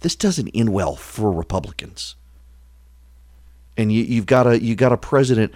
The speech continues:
who doesn't care at this point because he's angry and you're angry,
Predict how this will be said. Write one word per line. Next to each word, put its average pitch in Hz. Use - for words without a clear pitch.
who 117
doesn't 123
care 120
at 92
this 98
point 98
because 104
he's 123
angry 113
and 92
you're 123
angry, 101